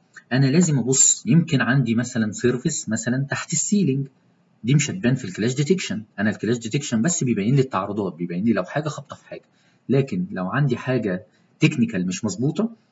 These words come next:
الكلاش ديتكشن مش هيطلعها. تمام؟ فبالتالي لو عندي مثلا ماسورة تحت السيلينج مش هيطلعها. تمام؟ فأنا لازم أبص بعيني كويس جدا جدا على الزون اللي خلصت كوردينيشن أو اللي طلع أو اللي هتسلم أو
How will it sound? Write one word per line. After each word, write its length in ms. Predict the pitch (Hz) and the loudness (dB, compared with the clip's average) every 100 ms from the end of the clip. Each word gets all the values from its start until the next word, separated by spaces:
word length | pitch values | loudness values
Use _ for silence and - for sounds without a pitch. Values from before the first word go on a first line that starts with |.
| _ 131 | _ 0
الكلاش 320 | 135 180 185 | 2 2 2
ديتكشن 360 | 185 202 180 | -2 2 4
مش 140 | 160 156 | 4 2
هيطلعها. 460 | 143 139 139 - _ _ _ _ - | -2 -2 -4 -10 _ _ _ _ -4
تمام؟ 340 | 101 151 233 - - _ - | 2 4 4 0 -20 _ -4
فبالتالي 600 | 110 113 - 165 147 143 113 | -2 -2 -2 0 0 -4 -4
لو 160 | 101 | -4
عندي 240 | 110 131 117 | -2 -2 -2
مثلا 260 | 117 107 | -2 -4
ماسورة 520 | 98 98 113 101 92 _ | -4 -2 -2 -2 -8 _
تحت 220 | 139 - | -10 -8
السيلينج 540 | 92 - 107 110 151 175 _ - | -8 -6 -2 0 0 -2 _ -4
مش 180 | 139 156 | -2 -2
هيطلعها. 560 | 151 160 170 - 233 _ _ - | -2 -2 -2 -4 -16 _ _ -2
تمام؟ 340 | 101 165 - - _ _ _ _ - | 4 4 2 -6 _ _ _ _ 0
فأنا 180 | 160 175 | 6 8
لازم 280 | 180 175 175 | 8 6 2
أبص 320 | - 139 - 117 | 2 -2 0 0
بعيني 300 | 98 151 143 | 0 0 2
كويس 400 | 123 147 120 104 | 2 2 2 0
جدا 300 | 135 127 107 | 0 2 0
جدا 460 | 104 143 156 175 | 2 0 2 0
على 400 | - 135 147 151 - | 2 2 2 0 -4
الزون 360 | 101 104 131 131 | -4 2 4 6
اللي 180 | 104 | 4
خلصت 400 | 98 135 135 123 | 2 0 0 -2
كوردينيشن 640 | - 95 90 110 143 151 127 | -6 -8 -2 0 0 -2 -4
أو 140 | 107 98 | -2 -2
اللي 120 | 92 | -2
طلع 300 | - 135 131 104 | 0 0 0 -2
أو 100 | 101 | -2
اللي 140 | 92 | -2
هتسلم 800 | - - - - 135 147 160 156 - - _ _ - | -8 -14 -12 0 2 4 2 0 -4 -16 _ _ 2
أو 280 | 131 160 | 4 4